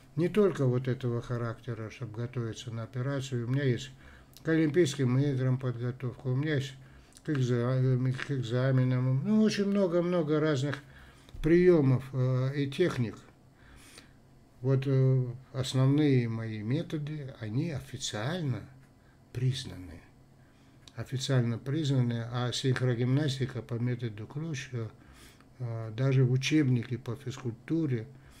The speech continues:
для десятых, одиннадцатых классов российских школ профессора Матвеева. Да, пожалуйста, берите, пользуйтесь.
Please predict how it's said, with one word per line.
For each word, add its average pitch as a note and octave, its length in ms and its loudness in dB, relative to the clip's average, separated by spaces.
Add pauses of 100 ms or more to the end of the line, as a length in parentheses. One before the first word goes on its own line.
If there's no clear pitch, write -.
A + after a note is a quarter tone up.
(180)
для B2 140 0
десятых, B2+ 580 -4
одиннадцатых B2+ 600 -6
классов B2+ 340 -6 (300)
российских B2+ 540 -6
школ G2+ 300 -16 (380)
профессора C3+ 520 -4
Матвеева. G2+ 640 -2 (920)
Да, A#2+ 240 -4
пожалуйста, F3+ 640 -2
берите, D#3 420 -4
пользуйтесь. B2+ 800 -8